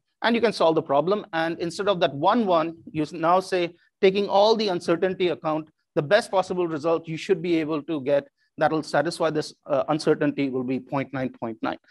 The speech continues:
But this approach that I just demonstrated is horribly inefficient and, uh, will choke, uh, your computer, uh, for anything but, but the most trivial problem.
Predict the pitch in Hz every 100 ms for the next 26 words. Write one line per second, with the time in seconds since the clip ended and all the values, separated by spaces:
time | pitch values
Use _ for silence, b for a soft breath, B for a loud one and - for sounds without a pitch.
0 | B B 165 165 180 160 190 220 - 190
1 | 156 143 160 156 160 160 165 156 156 -
2 | 156 147 - - - 185 208 226 220 202
3 | 180 170 175 - 180 175 - 147 147 147
4 | _ b b _ _ 143 135 120 120 170
5 | 160 - 180 180 180 _ _ 165 143 127
6 | 117 147 139 147 143 143 143 - - 131
7 | 123 117 - 143 135 - 151 160 170 156
8 | 143 127 120 131 135 135 135 - 120 123
9 | 117 135 127 -